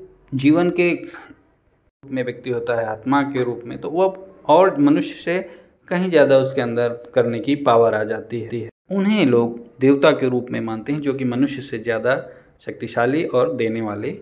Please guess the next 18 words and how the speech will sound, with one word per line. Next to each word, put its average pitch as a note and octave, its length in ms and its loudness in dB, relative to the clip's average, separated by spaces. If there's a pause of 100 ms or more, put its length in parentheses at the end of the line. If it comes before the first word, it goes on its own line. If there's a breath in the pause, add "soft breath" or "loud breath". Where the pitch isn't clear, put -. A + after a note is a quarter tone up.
(540)
हो, A#2 380 -2
कि C3+ 80 -4
देने, A#2+ 360 -2
किसी A#2 460 -10
को B2+ 140 -6
कुछ D3 240 -10
देने B2 360 0
की, C3 140 -6
किसी B2+ 260 -6
को - 80 -10
कुछ A2+ 140 -6
बनाने A2+ 380 -2
की A2 140 -10
भी A#2 140 -8
ताक-, A2+ 800 -6
power A2 420 -2 (260 loud breath)
रखते B2 280 -2
हैं। G#2 320 -6